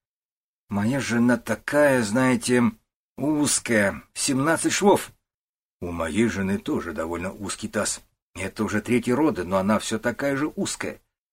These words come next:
"Ну да, в этом есть свои преимущества, но врачи сказали,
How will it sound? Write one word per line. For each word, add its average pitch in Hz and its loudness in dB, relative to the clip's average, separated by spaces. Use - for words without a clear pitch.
"Ну 123 6
да, 147 6
в 101 2
этом 135 4
есть 117 4
свои 123 2
преимущества, 92 0
но 92 -4
врачи 98 -2
сказали, 101 -2